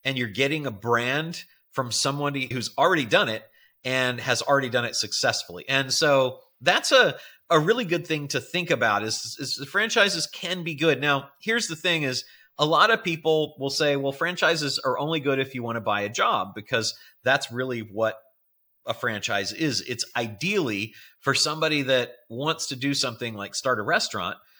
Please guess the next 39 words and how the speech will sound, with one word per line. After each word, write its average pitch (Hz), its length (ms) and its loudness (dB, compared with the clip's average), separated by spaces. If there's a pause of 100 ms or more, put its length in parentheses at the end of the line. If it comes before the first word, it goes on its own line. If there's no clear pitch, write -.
(120)
but 147 140 0
maybe 180 180 0
they 180 100 0
don't 160 160 0
have 131 160 -4
the 113 80 -8
experience, 131 640 -2
or 139 80 -6
maybe 175 220 -2
they 165 80 0
just 143 180 -2
want 143 160 -2
all 135 80 2
the 110 80 -6
systems 139 540 0
and 98 100 -16
contacts 135 540 -2
and 98 100 -12
connections, 120 600 -4
the 98 60 -8
marketing, 123 460 -4
the 104 80 -8
brand, 120 540 0
all 135 180 0
that 135 180 0
stuff 120 320 2 (320)
set 156 240 4
up 175 180 6
so 143 120 2
they're 131 100 0
not 143 220 2
starting 123 320 2
from 95 160 -18
scratch, - 500 -2
'cause - 340 -8
we 117 100 -6
all 120 160 -4
know 120 160 0
that 107 260 0